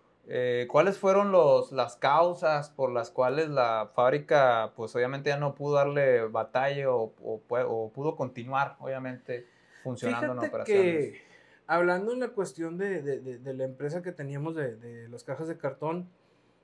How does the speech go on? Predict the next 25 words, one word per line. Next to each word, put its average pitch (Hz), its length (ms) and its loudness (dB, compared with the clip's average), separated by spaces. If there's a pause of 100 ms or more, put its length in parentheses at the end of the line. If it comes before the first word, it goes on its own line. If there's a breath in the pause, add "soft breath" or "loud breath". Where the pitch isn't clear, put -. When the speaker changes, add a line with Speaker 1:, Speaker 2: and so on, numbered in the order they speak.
(800)
Speaker 2:
a 185 120 0
veces 208 480 -2
no 190 320 -2
se 233 160 -8
complica 190 640 -8
por 170 580 -6
la 151 420 0
capacidad 156 600 -4
de - 80 -14
producción 151 400 -8
que 160 80 -8
tenga 151 320 -6
uno, 156 220 -4
se 147 180 -10
complica 143 560 -10
a 185 60 -8
veces 175 320 -6
por 156 280 -10
la 147 220 0
dirección 143 600 -8
de 185 80 -8
las 170 140 -6
mismas 143 340 -6
empresas. 147 580 -6
Speaker 1:
Ajá. 123 300 -6